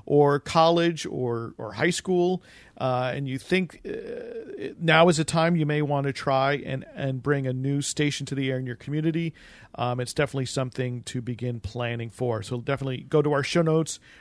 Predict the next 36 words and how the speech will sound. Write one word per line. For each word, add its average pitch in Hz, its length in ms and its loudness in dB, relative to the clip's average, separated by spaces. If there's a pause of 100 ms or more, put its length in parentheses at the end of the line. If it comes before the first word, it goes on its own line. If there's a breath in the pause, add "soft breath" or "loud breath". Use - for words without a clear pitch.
(120 loud breath)
radiosurvivor 135 640 4
dot 117 220 -4
com, 175 500 2 (480 loud breath)
and, 120 640 -4
uh, 110 580 -4
you 147 260 -4
will 127 160 0
see 131 720 -2 (460)
that 123 240 0
we 127 140 -2
have 120 200 0
a 120 60 0
reference 135 360 0
back 117 280 0
to 123 140 -6
episode 120 320 -6
two 135 140 -6
sixty-nine 123 560 -8
where 117 100 -8
you 120 160 -6
can 117 260 -10
learn 117 300 -6
more, 156 380 4 (540 loud breath)
and 123 200 -4
we 127 120 -2
will 120 100 -4
continue 117 560 -6
to, 113 440 -6
uh, 107 140 -6
bring 151 180 2
you 139 80 0
more 127 160 0
information 120 460 -8
about 110 180 -4
this 107 140 -10
here 110 280 -6